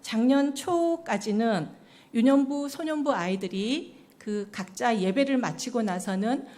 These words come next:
바로 집으로 가곤 했었는데 어린이 다니엘이 시작되기 한 이, 삼 개월쯤 전부터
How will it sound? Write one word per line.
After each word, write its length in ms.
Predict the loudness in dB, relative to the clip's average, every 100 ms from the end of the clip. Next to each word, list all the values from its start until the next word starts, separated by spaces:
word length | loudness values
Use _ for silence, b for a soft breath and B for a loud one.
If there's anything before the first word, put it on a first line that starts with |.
| B _
바로 720 | -6 -2 0 2 2 -2 -8 -8
집으로 500 | -2 0 2 0 -2
가곤 320 | -6 -2 0
했었는데 920 | 0 0 -2 0 0 0 -2 -2 B B B B 0
어린이 480 | 2 4 2 0 -4
다니엘이 720 | -2 0 0 0 -2 -2 -4
시작되기 800 | -6 -4 -4 -4 -6 -4 -6 -6
한 400 | -2 2 2 0
이, 80 | -4
삼 300 | 0 2 2
개월쯤 520 | 2 0 -2 -2 -2
전부터 760 | -2 -6 -6 -8 -4 -2 -2